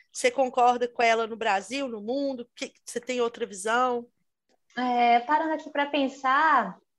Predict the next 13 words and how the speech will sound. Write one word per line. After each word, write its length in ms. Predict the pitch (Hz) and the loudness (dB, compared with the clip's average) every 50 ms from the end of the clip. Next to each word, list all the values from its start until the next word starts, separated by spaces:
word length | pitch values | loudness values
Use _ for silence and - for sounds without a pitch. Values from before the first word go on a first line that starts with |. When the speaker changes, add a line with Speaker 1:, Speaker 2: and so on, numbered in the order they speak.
| _ _ | _ _
Speaker 2:
eu 100 | - 254 | 0 2
acho 160 | 269 269 - - | 2 2 2 -4
que 80 | 302 | -4
todo 240 | - 320 302 302 359 | 0 0 2 2 2
esporte 500 | 349 - - - 302 277 294 285 285 - | -4 -4 -4 -4 -2 -2 -2 -2 -6 -6
que 100 | - 285 | -10 -10
tá 420 | 285 - 262 247 247 247 240 233 | -6 -4 0 0 2 2 2 2
relacionado 600 | 226 233 220 226 233 233 233 254 240 226 214 214 220 - - | 2 2 2 2 0 0 -4 -8 -8 -8 -6 -8 -8 -8 -6
com 220 | 247 233 226 220 220 | -4 -2 0 0 0
luta 1080 | 214 214 220 247 277 294 277 262 247 233 - - - 226 214 208 202 196 190 - - - | 0 2 2 4 4 4 6 4 2 0 -4 -6 -4 0 2 4 4 4 2 0 -2 -4
ou 380 | 208 220 226 226 226 220 220 220 | 0 2 4 4 4 4 2 2
aquilo 540 | 214 220 220 226 - - 247 233 240 247 | 2 0 -2 -4 -6 -4 -4 -2 -2 -4
que 340 | 240 - - 240 233 233 - | -6 -8 -8 -8 -8 -8 -8